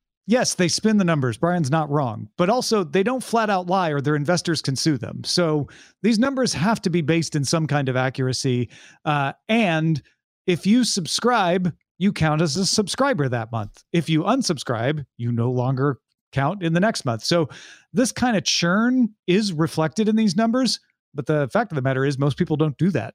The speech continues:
Mo-, the, the whole reason subscriptions work is most people don't go to the trouble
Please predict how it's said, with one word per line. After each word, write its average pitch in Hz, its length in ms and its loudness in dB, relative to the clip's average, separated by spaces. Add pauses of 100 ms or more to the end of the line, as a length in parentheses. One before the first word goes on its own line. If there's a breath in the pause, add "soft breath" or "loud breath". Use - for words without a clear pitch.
(120)
Mo-, 165 180 2
the, 143 160 0 (220 loud breath)
the 151 80 -4
whole 196 180 2
reason 175 340 2
subscriptions 147 640 -2
work 190 260 2
is 135 200 -4 (120)
most 151 160 0
people 156 380 -4
don't 196 320 -2 (400)
go 175 220 2
to 175 80 2
the 147 100 -4
trouble 143 560 -2